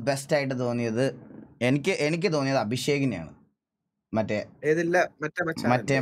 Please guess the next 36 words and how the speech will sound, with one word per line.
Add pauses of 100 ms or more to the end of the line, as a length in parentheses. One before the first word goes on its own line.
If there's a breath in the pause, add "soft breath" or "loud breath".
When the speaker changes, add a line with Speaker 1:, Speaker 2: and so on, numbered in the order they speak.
Speaker 1:
മച്ചാൻ. (260)
Speaker 2:
ജിമ്മ്. (260)
Speaker 1:
ആ,
ച്ചാ (120)
മറ്റേ, (300)
ഏ, (240)
എൽ (100)
ജി
ബി
ടി
ക്യു
റെപ്രസെന്റ്
ചെയ്ത്
വന്ന (100)
ആളല്ല.
Speaker 2:
ഏ,
ഏ, (560)
Speaker 1:
മറ്റേ, (380)
Speaker 2:
എതിരെ
Speaker 1:
മറ്റേ
Speaker 2:
വന്ന.
Speaker 1:
എതിരെ
വന്ന
അഭിഷേക്. (460)
പുള്ളി
is, (220)
is (140)
ഒരു
Speaker 2:
ആ,
എനിക്ക്
Speaker 1:
strong
തോട്ടും (380 loud breath)
strong
ആയിട്ടുള്ള (140)
കുറച്ച് (100)
ഇതുള്ള